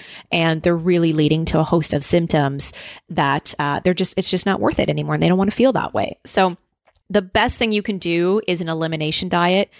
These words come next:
is just to cut things out and then slowly reintroduce it back in and pay attention to the symptoms and how you feel. Flax seeds. This is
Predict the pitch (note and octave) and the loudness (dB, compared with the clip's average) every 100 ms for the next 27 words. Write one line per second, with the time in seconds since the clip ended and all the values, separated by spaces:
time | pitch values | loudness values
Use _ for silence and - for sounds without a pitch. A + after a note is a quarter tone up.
0 | - - - F#3 - E3 - - A3+ - | -20 -20 -6 -4 -4 -6 -6 0 0 0
1 | G3 F#3 F3+ F3 D#3+ D#3 - E3+ D#3+ - | -2 0 2 2 2 0 -4 -6 -6 -8
2 | - F#3+ G#3 G#3 F#3+ F3 E3+ F3+ E3 E3 | 0 4 6 6 4 0 -2 -2 -2 0
3 | E3 D#3+ D#3 D#3+ D3+ D3+ - D#3+ - F3 | 0 0 0 0 -2 -2 -4 -4 -4 0
4 | F3+ - D#3+ D#3 D#3+ - D#3 D3+ D3 D3 | 0 0 -2 -4 -8 -6 -4 -4 -6 -4
5 | C#3+ D3 D3 D3+ C3+ C3+ - G#2 - - | -4 -6 -6 -4 -4 -6 -6 -6 -6 -14
6 | _ - - - - - - - - _ | _ -20 -20 -20 -18 -20 -20 -20 -20 _
7 | - - - A3+ B3 D4 - G#3+ E3 D#3 | -20 -8 0 4 4 2 0 2 4 2
8 | - F3+ F3+ A3 A#3+ G#3 | -2 -2 2 4 4 4